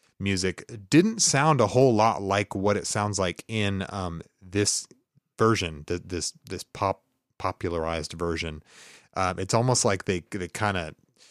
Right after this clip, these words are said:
chopped and screwed the, the melody around to fit a more traditional Western pop style melody and be a lot more upbeat sounding to,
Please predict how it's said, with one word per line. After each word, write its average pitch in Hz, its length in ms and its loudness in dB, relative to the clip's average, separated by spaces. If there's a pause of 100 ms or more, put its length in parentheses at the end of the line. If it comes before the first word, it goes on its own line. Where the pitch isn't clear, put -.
(160)
chopped - 380 0
and 101 140 -2
screwed 113 460 2
the, 95 180 4
the 90 180 -2
melody 101 500 2
around 92 420 0
to 92 100 -4
fit 107 240 2
a 98 40 2
more 95 280 0
traditional 101 960 0
Western 95 640 -2
pop 104 380 0
style 123 380 2
melody 139 540 2
and 90 220 -2
be 92 140 2
a 87 80 0
lot 87 260 0
more 90 180 -4
upbeat 98 520 -2
sounding 135 560 2
to, 90 260 -2